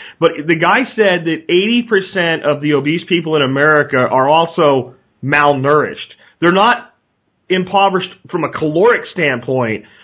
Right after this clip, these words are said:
but from a nourishment standpoint, the, it, they have a bigger problem than just the obesity. They have, uh, deficiencies in all of the actual nourishment and nutrients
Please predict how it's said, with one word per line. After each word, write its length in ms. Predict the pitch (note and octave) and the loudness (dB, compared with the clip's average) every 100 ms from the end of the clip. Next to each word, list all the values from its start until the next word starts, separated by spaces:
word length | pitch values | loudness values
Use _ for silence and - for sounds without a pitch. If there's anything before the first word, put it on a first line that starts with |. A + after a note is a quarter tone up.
| - | -2
but 140 | D#3+ C3+ | -2 2
from 140 | F3+ | 2
a 40 | |
nourishment 680 | D#3 D#3+ F#3 B3+ - F#3+ D3 | 2 2 4 4 0 -4 -4
standpoint, 720 | - D3 C3+ D3 D3+ D3 C#3 | -2 0 0 0 2 0 -4
the, 200 | D#3+ - - - | -8 -8 -14 -6
it, 160 | E3 | -2
they 180 | F3+ F3 | 0 2
have 180 | F#3+ A3 | 2 2
a 60 | G#3 | 2
bigger 200 | A3 F#3+ | 2 0
problem 300 | G3+ F#3+ F#3 | 0 -2 -2
than 180 | D#3 D#3 | -6 -8
just 100 | - | -4
the 120 | E3 | -2
obesity. 580 | C3 D#3 G#3 - C3+ C3 | 0 0 -2 -2 -2 0
They 180 | C#3 D3 | 0 2
have, 420 | D#3 D3 D3 - - - | 2 4 2 -2 -20 -16
uh, 120 | - | -8
deficiencies 1120 | C#3 E3+ - G3 G3+ G#3+ E3 E3+ D3+ D3 C#3 - | 0 0 2 0 2 -2 -2 -2 2 2 -2 -2
in 440 | D#3+ D3 D3 C3 _ - | 0 0 -2 -10 _ -4
all 280 | D#3 G#3 G#3 | 0 2 0
of 120 | E3 | 0
the 220 | E3+ D3+ | 0 2
actual 460 | E3+ F3+ F3+ D#3 C3+ | 2 -2 -8 -6 -2
nourishment 680 | C#3 F3+ G3 F#3+ E3+ D3+ | 0 2 2 0 -4 -4
and 160 | C3+ C3+ | -4 0
nutrients 760 | E3 G3+ F#3 D#3 C3+ B2+ - | 2 0 -4 0 0 0 -6